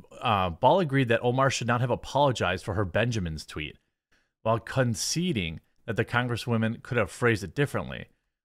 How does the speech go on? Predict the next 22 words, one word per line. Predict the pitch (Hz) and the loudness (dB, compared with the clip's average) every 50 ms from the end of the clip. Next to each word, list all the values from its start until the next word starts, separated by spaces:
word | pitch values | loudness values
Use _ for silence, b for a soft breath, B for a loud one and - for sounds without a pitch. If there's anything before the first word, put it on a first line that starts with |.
| _ - | _ 0
Well, | 147 151 147 | 2 2 2
when | 147 156 151 | 2 0 0
you | 143 139 | 2 2
say, | - - 165 160 156 147 - - _ - | 2 2 2 2 2 2 0 -2 _ 0
I | 135 | 2
mean, | 139 139 135 127 | 4 4 4 2
are | 95 131 | 2 2
you | 143 151 | 2 2
talking | - - 131 143 143 - 160 147 | 2 2 2 2 2 2 0 0
about | 135 123 123 117 113 113 113 - _ _ _ _ _ _ _ _ _ _ _ _ _ _ _ _ _ _ _ _ - - _ _ _ _ | 2 4 6 6 6 4 2 -2 _ _ _ _ _ _ _ _ _ _ _ _ _ _ _ _ _ _ _ _ -20 -20 _ _ _ _
Washington | 113 95 95 95 101 101 - - 147 147 143 123 | -6 -2 0 2 2 0 0 0 0 0 0 0
caring | - 110 107 110 120 120 | 0 0 0 2 2 2
about | 120 117 110 92 90 | 2 2 2 2 2
money? | 90 90 98 117 139 156 | 0 0 0 0 0 0
I | - 120 | 0 0
don't | 131 131 - | 0 0 0
think | 160 135 147 | -2 -2 0
anyone | 139 135 131 131 123 | 0 0 0 0 0
would | 113 101 87 | 0 0 0
disagree | 117 110 - 110 85 85 90 104 110 | 0 0 0 -2 -4 -2 0 0 2
with | 107 101 - | 2 0 0
that. | - 71 67 62 - - | -4 -6 -6 -8 -10 -14